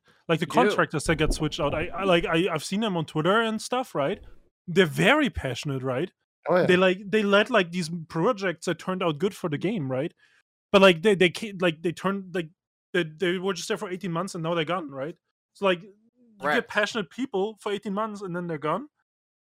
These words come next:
Speaker 1: And, like, you know what I mean? You have higher, you have, like,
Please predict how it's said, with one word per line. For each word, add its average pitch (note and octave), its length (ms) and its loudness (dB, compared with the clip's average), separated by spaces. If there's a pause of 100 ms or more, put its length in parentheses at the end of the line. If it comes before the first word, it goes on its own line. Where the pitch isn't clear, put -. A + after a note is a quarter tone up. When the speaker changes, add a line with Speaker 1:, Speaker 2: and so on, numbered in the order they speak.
Speaker 1:
And, F3 100 -4
like, E3+ 240 2 (380)
you G3 120 -2
know F#3+ 60 2
what F#3 80 2
I F#3+ 40 -2
mean? G#3 220 -4
You F3 80 -4
have F3 140 -2
higher, G#3 340 0
you F#3+ 220 -4
have, E3+ 180 -6
like, E3+ 280 -2